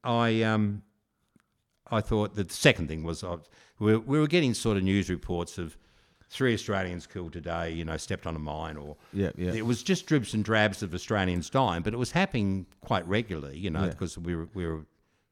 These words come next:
Speaker 1: in the war, you know.
Speaker 2: And that's in a time when you don't have access to a lot of media either. You're only
Speaker 1: No,
Speaker 2: getting,
Speaker 1: no.
Speaker 2: like,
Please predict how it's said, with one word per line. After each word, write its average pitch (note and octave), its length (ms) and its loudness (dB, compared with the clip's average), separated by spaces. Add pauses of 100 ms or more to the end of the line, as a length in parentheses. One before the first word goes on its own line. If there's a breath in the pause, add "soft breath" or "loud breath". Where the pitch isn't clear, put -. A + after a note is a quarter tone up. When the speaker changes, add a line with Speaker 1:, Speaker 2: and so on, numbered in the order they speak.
(260)
Speaker 1:
in A2 100 4
the F2 80 2
war, F2 320 0
you F2 140 -4
know. C#2+ 140 -8 (240 soft breath)
Speaker 2:
And A2 120 2
that's C3+ 180 2
in G2+ 120 4
a F#2 60 0
time G2 300 4
when F#2+ 320 0
you G2+ 140 -6
don't F#2 240 -2
have A#2+ 240 2
access - 420 0
to G2 160 0
a - 20 0
lot F2+ 200 -2
of E2+ 260 -6
media F#2 480 0
either. B2 240 2
You're F2+ 180 0
only G2 180 -2
Speaker 1:
No, C3+ 140 4
Speaker 2:
getting, D3 100 6
Speaker 1:
no. C#3 240 4
Speaker 2:
like, E2+ 100 -6